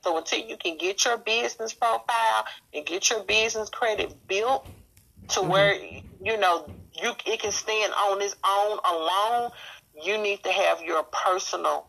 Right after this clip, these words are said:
Speaker 1: credit together first. So when I realized that it was important for me to do that and I needed to have my business credit, and so many people did not know that, and in business, I went ahead and invested into the company,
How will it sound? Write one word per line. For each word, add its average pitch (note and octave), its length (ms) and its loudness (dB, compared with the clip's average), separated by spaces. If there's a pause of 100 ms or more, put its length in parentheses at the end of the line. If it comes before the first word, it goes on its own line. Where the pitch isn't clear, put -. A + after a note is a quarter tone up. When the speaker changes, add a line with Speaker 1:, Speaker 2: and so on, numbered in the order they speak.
(120)
Speaker 1:
credit C#3+ 480 -2
together - 460 0 (120)
first. - 320 -2 (240)
So E3+ 320 2
when D#3 120 2
I E3+ 200 4
realized F3 460 2
that - 80 -6
it D#3+ 100 -4
was D#3+ 140 -8
important F#3 560 -2
for F3+ 100 -8
me E3+ 220 -8
to D3+ 80 -6
do F3 320 -4
that G3+ 220 4
and D#3 120 0
I E3+ 220 2
needed F3 320 -6
to F#3 80 -2
have F3 400 2 (320)
my D#3+ 240 2
business F3+ 480 -4
credit, G3 420 2
and D#3 220 -4
so - 520 0
many G3+ 200 -2
people G3 320 -8
did D#3+ 240 -6
not D3+ 320 -2
know D#3 320 0
that, G3 240 6
and D#3+ 120 -6 (480)
in A#3+ 340 0
business, D#3+ 600 -6 (160)
I E3 320 4
went F#3 140 -2
ahead F#3 320 2
and D#3 160 -6
invested D#3+ 500 -6
into D#3 340 -8
the D#3 100 -8
company, A#3 640 -2